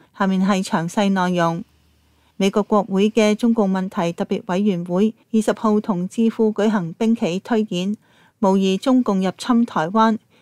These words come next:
結果指出，中共承受嘅損失將會遠遠大於台灣同美日盟友嘅損失。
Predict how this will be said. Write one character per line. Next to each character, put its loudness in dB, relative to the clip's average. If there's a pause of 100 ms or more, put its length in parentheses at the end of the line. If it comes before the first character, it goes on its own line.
(160)
結 -2
果 0
指 -4
出， 0 (300)
中 2
共 -2
承 -6
受 -4
嘅 -2
損 -6
失 -2 (280)
將 0
會 4
遠 -2
遠 -4
大 -4
於 0
台 -2
灣 -2
同 -4
美 -4
日 -4
盟 -4
友 -2
嘅 -2
損 -6
失。 0